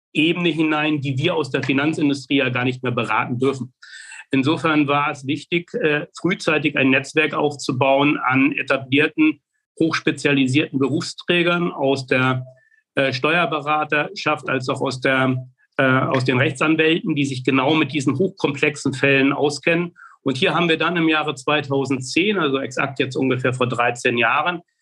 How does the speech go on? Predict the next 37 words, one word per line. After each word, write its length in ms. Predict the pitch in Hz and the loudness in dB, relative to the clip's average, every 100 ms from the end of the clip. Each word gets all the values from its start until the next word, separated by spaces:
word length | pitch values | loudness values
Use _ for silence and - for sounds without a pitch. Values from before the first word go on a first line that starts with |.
| _ - | _ -2
äh, 160 | 135 | 0
dieses 320 | 139 135 131 | 2 0 0
heutige 400 | 135 156 165 147 | 0 2 0 -4
Geschäftsmodell, 800 | 127 127 147 - - 151 156 156 | -4 -2 -2 -2 -2 2 2 2
damals 340 | 139 147 170 170 | 2 2 0 0
noch 100 | 139 | -2
mit 140 | 139 | 0
diesen 180 | 131 127 | -2 -4
zwei 240 | 127 127 | 0 0
Schweizer 460 | 123 135 135 - 123 | 2 0 -2 -2 0
Häusern, 420 | 127 147 175 170 - _ _ - | 2 2 0 -2 -6 _ _ -2
entwickelt, 640 | 143 143 151 151 156 151 - - - - | 0 2 0 2 0 0 -8 -20 -10 -4
auf 200 | 143 - | -2 0
der 120 | 139 | -2
B 220 | 127 135 | 0 -2
two 140 | 131 127 | -2 0
B 200 | 143 196 | 0 2
Ebene 480 | 170 165 160 156 | 2 4 4 4
die 140 | 131 127 | 0 -2
Finanzwelt 800 | 131 127 120 156 160 151 151 147 | 2 2 4 0 0 2 2 0
quasi 340 | - 131 135 135 | 0 0 2 0
mit 160 | 139 | 2
der 80 | 139 | 0
Berufsträgerschaft 1120 | 127 127 165 - - 151 143 139 131 143 139 | 0 -2 -4 -8 -4 0 2 2 0 -2 -4
zu 140 | - 135 | -6 -2
vernetzen. 600 | 127 139 185 - 202 - _ - | 0 0 -2 -4 -4 -6 _ -2
Dies 140 | 170 165 | 0 2
in 120 | 143 | 2
Deutschland, 600 | 135 170 - 165 160 156 | 0 0 0 2 2 2
in 120 | 143 | 2
Österreich 580 | 147 147 147 139 135 127 | 2 0 0 0 -2 0
und 180 | 135 135 | -2 0
in 120 | 127 | 0
der 100 | 117 | 0
Schweiz 460 | - 139 196 - - | 0 0 0 -4 -6
und, 420 | 160 135 139 139 | -2 0 0 0
äh, 400 | 135 131 127 | 0 2 0